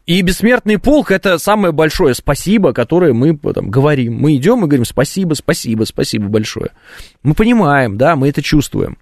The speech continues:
Потому что у нас, у каждого это есть. Это вот, это в досягаемости. Понятно, что со следующими поколениями, там, через р-, одно, через два, через три поколения, эта связь, она будет слабеть. Ну, так история устроена.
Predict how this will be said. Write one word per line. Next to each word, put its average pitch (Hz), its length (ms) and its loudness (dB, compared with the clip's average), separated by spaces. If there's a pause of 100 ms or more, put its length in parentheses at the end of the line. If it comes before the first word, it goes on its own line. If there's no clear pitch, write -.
(500)
Потому 120 140 -2
что - 160 0
у 160 40 2
нас, 202 260 0
у 160 60 -4
каждого 170 360 -2
это 165 160 0
есть. 165 320 0
Это 113 160 -4
вот, 151 300 0
это 127 140 0
в 120 40 -4
досягаемости. 139 840 -2
Понятно, 208 360 0
что 185 200 0
со 175 140 0
следующими 185 480 0
поколениями, 156 640 0
там, 92 260 -2
через 98 340 -2
р-, 110 220 0
одно, 127 380 2
через 110 240 -2
два, 139 200 0
через 113 220 -4
три 165 140 2
поколения, 123 480 0
эта - 140 -6
связь, 165 320 2
она 131 140 0
будет 131 280 -2
слабеть. 139 420 0
Ну, 139 80 -8
так 139 220 -4 (420)
история 156 540 2
устроена. 123 680 0